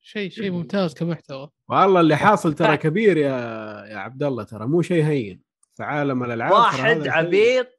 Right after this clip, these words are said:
Speaker 3: جالس يحط لك يو اس بي في دلاخات. إيش
Speaker 2: ها؟
Speaker 3: هذا؟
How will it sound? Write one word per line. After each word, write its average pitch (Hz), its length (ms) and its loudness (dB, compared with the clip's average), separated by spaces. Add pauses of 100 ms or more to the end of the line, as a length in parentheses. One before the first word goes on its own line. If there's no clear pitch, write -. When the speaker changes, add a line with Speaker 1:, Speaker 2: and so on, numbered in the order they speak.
(160)
Speaker 3:
جالس 170 520 -4
يحط 170 640 -6
لك 185 340 -2
يو 175 140 -2
اس 170 160 -10
بي 196 300 -2
في 175 200 -6
دلاخات. 143 840 -2 (520)
إيش 466 300 0
Speaker 2:
ها؟ 139 200 2
Speaker 3:
هذا؟ 87 220 -12